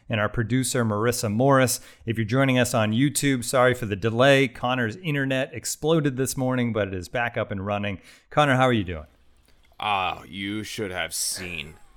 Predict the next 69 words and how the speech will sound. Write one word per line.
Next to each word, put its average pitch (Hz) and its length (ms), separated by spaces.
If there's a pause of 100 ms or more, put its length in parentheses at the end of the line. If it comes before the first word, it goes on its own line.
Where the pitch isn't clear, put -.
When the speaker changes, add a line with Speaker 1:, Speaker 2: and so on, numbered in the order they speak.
(280)
Speaker 2:
the 101 80
scene 92 580
in 87 260
this 87 180
goddamn 85 420
apartment. 82 400
Like, 92 200
the 92 80
best 113 280
way 104 220
is 87 100
Bree's 104 360
in 101 100
the 90 80
bedroom. 92 340
Like, 90 160
she 95 140
had 90 100
a, 85 300
a 87 160
day 90 280
yesterday. 85 540
She's 82 200
been, 85 200
she 95 140
had 87 80
to 82 100 (140)
work 95 280 (120)
a 92 80
bunch 98 260
of 87 60
days 92 180
in 87 80
a 82 40
row. 80 80
She's 92 180
a 87 40
nurse. 82 300
I've 82 140
said 90 140
that 82 140
before. 78 460 (380)
So, 107 160
like, 98 120
yesterday 104 380
was 98 160
her 90 80
first 92 320
day 92 140
off. 85 280
She - 140
went 92 220
home, 92 480
uh, 82 220
to 95 120
her 87 80
family's 85 400
house 85 240
to 92 80
watch 90 220
the 87 80
Eagles 90 320
game 85 240
while 80 160
I 82 100
got 82 200
to 87 80
watch 85 260
this - 260